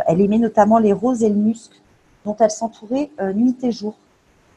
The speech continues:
Euh, et lorsqu'il la quitte, hein, elle remplit les chambres, euh, donc pour Marie-Louise, hein,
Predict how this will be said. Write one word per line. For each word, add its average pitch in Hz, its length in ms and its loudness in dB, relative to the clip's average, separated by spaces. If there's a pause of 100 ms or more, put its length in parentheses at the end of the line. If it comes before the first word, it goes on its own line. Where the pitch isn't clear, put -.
(220)
Euh, 180 320 0
et 196 100 -2
lorsqu'il 220 500 -2
la 196 120 0
quitte, - 400 -8
hein, 247 220 0
elle 190 140 0
remplit 254 440 -2
les 220 120 0
chambres, 208 480 -6
euh, 190 140 -6 (640)
donc 170 100 -12
pour 175 200 -12
Marie-Louise, 180 580 -6
hein, 226 80 -8